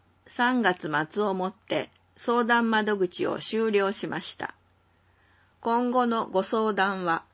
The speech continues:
ハローワーク宇部などの多機関をご活用ください。なお、詳細は、宇部市ウェブサイトを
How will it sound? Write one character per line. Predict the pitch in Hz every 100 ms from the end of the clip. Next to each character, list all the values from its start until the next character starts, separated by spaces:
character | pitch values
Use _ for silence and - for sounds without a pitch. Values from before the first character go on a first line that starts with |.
| _ _
ハ | - 196
ロ | 233 254
ー | 254
ワ | 247
ー | 208
ク | 208 151 -
宇 | 240
部 | 226 202
な | 165
ど | 151 139
の | 131 - _
多 | - 180
機 | -
関 | - 202 156
を | 143 -
ご | 175
活 | 170 214 214
用 | 202 185 180
く | 202
だ | 160 170
さ | 151
い。 | 117 - _ _ _ _ _ _ _ -
な | 247 240
お、 | 143 - -
詳 | - 226 233
細 | 226 202 202 190
は、 | 180 - _ _ _ -
宇 |
部 | 185 269
市 | 302 165 156 -
ウ |
ェ | 175
ブ | 196
サ | 226 254
イ | 226
ト | 208 156
を | 147 -